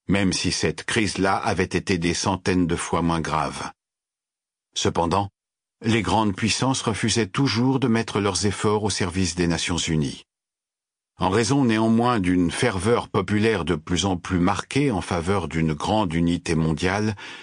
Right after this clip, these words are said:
elles se prêtèrent à la signature de chèques politiques, en blanc naturellement, aux Nations Unies,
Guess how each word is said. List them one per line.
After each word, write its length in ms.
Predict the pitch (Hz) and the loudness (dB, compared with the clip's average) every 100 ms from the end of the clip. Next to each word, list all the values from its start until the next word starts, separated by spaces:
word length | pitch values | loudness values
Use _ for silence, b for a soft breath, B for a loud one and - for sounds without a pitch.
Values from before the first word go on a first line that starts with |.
| B B B | B B B
elles 180 | 101 104 | -2 0
se 100 | 139 | 0
prêtèrent 400 | - 139 143 - | 0 0 0 0
à 60 | 98 | 0
la 100 | 98 | 0
signature 680 | - 113 107 - 113 90 | 2 2 0 0 0 0
de 140 | 80 82 | 0 0
chèques 480 | - 95 78 - - - | 0 -2 -4 -10 -10 -2
politiques, 680 | 117 95 92 87 92 - - - | 0 0 -2 -4 -4 -6 -10 -6
en 140 | 65 | -6
blanc 380 | 71 73 98 120 | -4 -2 0 0
naturellement, 720 | 82 - 71 71 69 78 98 _ _ _ - | -2 -4 -4 -4 -2 -2 -4 _ _ _ -2
aux 100 | 110 | 2
Nations 380 | 113 101 - 87 | 2 0 -2 -2
Unies, 420 | - 65 65 | -2 -4 -4